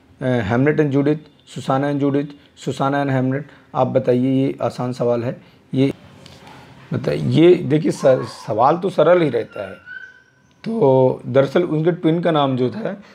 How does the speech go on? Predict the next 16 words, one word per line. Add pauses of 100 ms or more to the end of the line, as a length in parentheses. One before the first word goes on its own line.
(200)
जो
डॉटर
थी
वो
सुसाना
थी, (200)
जो
इसका, (300)
जो
फे-,
सबसे
पहले
वही
पैदा
हुई
थी,